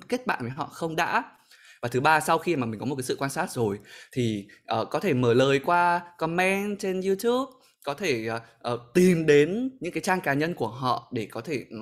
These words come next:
à, bày tỏ điều nọ điều kia. Thực sự ấy, cái chuyện vòng vo không bao giờ bằng cái chuyện là chúng ta đề cập thẳng vấn đề, và đấy là chúng ta dành cơ hội.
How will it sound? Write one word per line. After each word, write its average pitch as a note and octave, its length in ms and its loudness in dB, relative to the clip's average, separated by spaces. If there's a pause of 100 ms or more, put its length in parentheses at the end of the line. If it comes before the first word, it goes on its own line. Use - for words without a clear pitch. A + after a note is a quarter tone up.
(320)
à, C3 480 0
bày B2+ 240 2
tỏ A2+ 300 -2 (100)
điều A#2 180 -2
nọ B2 180 -2
điều A#2 160 -2
kia. D#3+ 320 -2 (580)
Thực E3 120 0
sự F#3+ 200 4
ấy, G#3 120 2 (600)
cái F3 120 0
chuyện D3+ 160 2
vòng C#3+ 220 0
vo F#3 180 4
không F#3 220 -2
bao F3 120 -2
giờ C3 260 -2 (220)
bằng G#2+ 300 -6
cái A2+ 140 -10
chuyện - 220 0
là A2+ 120 -2
chúng A2 160 -12
ta C3+ 100 -2
đề B2+ 220 0
cập A#2 160 -6
thẳng G2+ 200 -6
vấn G#2 140 -6
đề, C3 200 -2 (240)
và B2+ 120 -2
đấy A#2+ 220 0
là F#3 120 2
chúng A#2 160 -6
ta C#3 140 0
dành B2 200 -2
cơ C3 100 -6
hội. C#3+ 200 -4